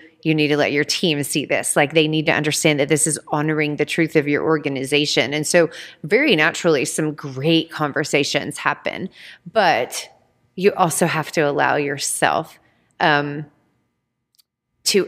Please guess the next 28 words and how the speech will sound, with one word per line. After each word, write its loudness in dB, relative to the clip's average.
open 0
up -4
the 0
idea, 0
you 2
know, 2
about, 0
you 0
know, 2
marketing 2
is -4
not -2
for 0
this -4
one 2
small 0
thing, 0
but 2
also, 4
you 0
know, 0
that 0
there's 4
meaning 2
and -4
communication -4
can -6
play 0